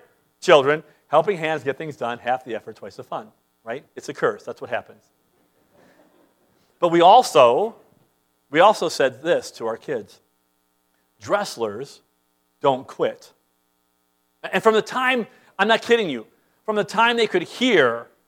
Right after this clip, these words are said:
at two years old, they could hear before two, but, but could actually move and be like human beings, Dresslers, and they're human beings before that, you know what I'm saying. It's, it's, a se-, it's a second service. Don't be so judgmental, all right? You should try this. It's not so easy. Um,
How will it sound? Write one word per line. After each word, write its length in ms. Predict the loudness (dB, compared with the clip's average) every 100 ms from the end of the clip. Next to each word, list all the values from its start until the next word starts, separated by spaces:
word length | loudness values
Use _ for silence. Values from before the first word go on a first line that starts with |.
| -6
at 200 | -6 -8
two 320 | -6 -2 -2
years 320 | 2 2 2
old, 140 | 0 0
they 60 |
could 100 | 0
hear 100 | -2
before 260 | -4 -6 -8
two, 220 | -8 -18 _ 2
but, 220 | 2 4
but 120 | -2
could 140 | 4 6
actually 260 | 6 2
move 340 | 0 2 2 2
and 100 | 0
be 100 | 2
like 180 | 2 2
human 260 | -2 -2
beings, 380 | 0 0 0 -4 _ _ _ _ _ _ _ _ _ 0
Dresslers, 680 | 10 10 10 4 4 2 -8 _ _ _ _ -8
and 240 | -6 -2
they're 120 | 0
human 240 | 0 -4 -6
beings 160 | -8
before 240 | -8 -4 -4
that, 100 | -4
you 80 |
know 60 | -6
what 60 | -6
I'm 60 |
saying. 300 | -6 -10 -10 _ -14 -6
It's, 160 | -4
it's, 160 | 0 2
a 60 | 2
se-, 220 | 0 -6 -12 -10 -2
it's 120 | 0
a 80 | 2
second 320 | 4 4 2
service. 480 | 0 0 4 2 0
Don't 300 | 2 4 4
be 140 | -2
so 160 | -2 -2
judgmental, 680 | 0 -2 -2 -2 -2 -2 0
all 60 |
right? 180 | 0 0
You 100 | -4
should 140 | -6
try 240 | 2 4 4
this. 260 | 2 -4 -10 -20 -20
It's 80 | -16
not 140 | -10 -8
so 100 | -6
easy. 340 | -6 -8 -10 _ _ _ 2
Um, 360 | 4 4 0